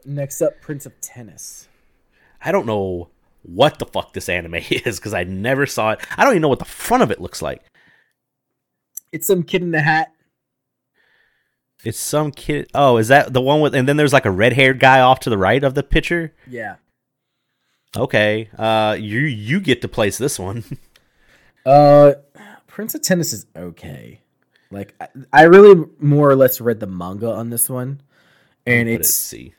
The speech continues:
Speaker 1: it's good. It's not the best sports anime out there, but it's, it's just moderately good. Anime
Speaker 2: Okay.
Speaker 1: wise, I, I felt it was okay.
Speaker 2: So
Speaker 1: Um,
Speaker 2: C?
Speaker 1: I'm, yeah, I would put Prince of Tennis at C.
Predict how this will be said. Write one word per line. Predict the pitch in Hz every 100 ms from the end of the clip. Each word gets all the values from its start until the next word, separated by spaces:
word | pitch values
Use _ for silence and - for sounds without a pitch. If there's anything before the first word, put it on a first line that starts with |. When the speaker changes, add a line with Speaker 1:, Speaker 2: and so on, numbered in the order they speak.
| -
Speaker 1:
it's | 135 104 104 _
good. | - 143 120 90
It's | 82 -
not | 160 165
the |
best | 156 - 123 -
sports | - 131 123 -
anime | 127 131 143 143
out | 135 -
there, | 151 156 165 160 - -
but | 107
it's, | 110 - - - _
it's | 131 135
just | -
moderately | 113 117 117 113 120 117 101 92
good. | 87 92 78 - _ _ _ _ _ _ _
Anime | 127 151 160
Speaker 2:
Okay. | 160 151
Speaker 1:
wise, | 139 135 131 123 117 110 104 - -
I, | 104 104 _
I | 110
felt | - 113 101
it | 104
was | 95 90 - _
okay. | 92 85 _ - _ _ _ _ _ _ _ _ _ - 95
Speaker 2:
So | 101
Speaker 1:
Um, |
Speaker 2:
C? | 92 92 127 117 _ _ _
Speaker 1:
I'm, | 117 120 127
yeah, | 131 110 92
I |
would | 123 -
put | 156
Prince | - 135
of | 104
Tennis | - 92 -
at | -
C. | - - -